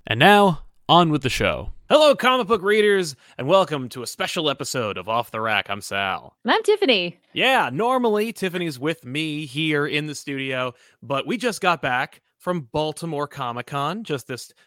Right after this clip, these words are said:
Speaker 1: past weekend. In fact, if you were at Baltimore Comic Con, maybe you even saw one of us walking the floor because we literally were at Baltimore Comic Con up until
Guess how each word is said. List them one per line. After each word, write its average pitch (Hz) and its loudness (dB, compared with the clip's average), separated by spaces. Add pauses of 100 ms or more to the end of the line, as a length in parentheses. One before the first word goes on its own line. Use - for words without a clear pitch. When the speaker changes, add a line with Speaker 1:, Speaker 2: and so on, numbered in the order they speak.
Speaker 1:
past 135 -4
weekend. 151 -4
In 143 -8
fact, 139 -6 (200)
if 120 -14
you 147 -2
were 147 2
at 156 2
Baltimore 165 -4
Comic 190 -4
Con, 208 -8 (220)
maybe 247 -8
you 226 -8
even 208 -10
saw 170 -8
one 131 -10
of 107 -14
us 104 -12
walking 117 -10
the 110 -10
floor 113 -6
because 104 -12
we 110 -10
literally 123 -6
were 107 -4
at 117 -2
Baltimore 117 -4
Comic 113 -10
Con 120 -8
up 233 2
until 170 0